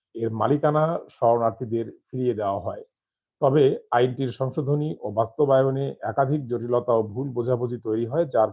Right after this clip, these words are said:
ফলে দুহাজার তেরো সালের সংশোধনীর মাধ্যমে অর্পিত সম্পত্তির বিষয়টি পুনঃপর্যালোচনা করা হয়। এর মধ্যে খ তফসিলভুক্ত সম্পত্তি, যা আগে বাতিল ঘোষণা করা হয়েছে, তার বিষয়ে নির্দিষ্ট নির্দেশনাগুলো গুরুত্বপূর্ণ হয়ে ওঠে।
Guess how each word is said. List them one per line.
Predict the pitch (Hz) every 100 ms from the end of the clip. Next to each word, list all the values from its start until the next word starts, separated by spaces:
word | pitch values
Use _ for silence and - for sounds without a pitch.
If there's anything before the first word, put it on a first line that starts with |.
| -
ফলে | 110
দুহাজার | 107 113 107 110
তেরো | 95 117 117
সালের | 107 113 110
সংশোধনীর | - 113 123 120 127
মাধ্যমে | 110 107 107 127 147
অর্পিত | 113 113 104
সম্পত্তির | 110 104 101 107 113
বিষয়টি | 104 110 117 110 107 - _ _ _ _ _ _
পুনঃপর্যালোচনা | 156 165 156 143 120 127 - 120 117
করা | 113 113
হয়। | 107 127 180 -
এর | 117 117
মধ্যে | 117 107 127 110
খ | - 139
তফসিলভুক্ত | 143 139 151 139 143 147
সম্পত্তি, | 143 123 113 123 - 117
যা | 104 110
আগে | 104 - 113 110
বাতিল | 104 107 113 151
ঘোষণা | 127 113 131
করা | 120 113 113
হয়েছে, | 110 110 -
তার | - 113
বিষয়ে | 107 110 110 107
নির্দিষ্ট | 113 117 127 - 131 - _ _ _ _
নির্দেশনাগুলো | 107 117 120 147 135 123 117
গুরুত্বপূর্ণ | 101 127 143 135 135 127
হয়ে | 107 110
ওঠে। | 107 107 -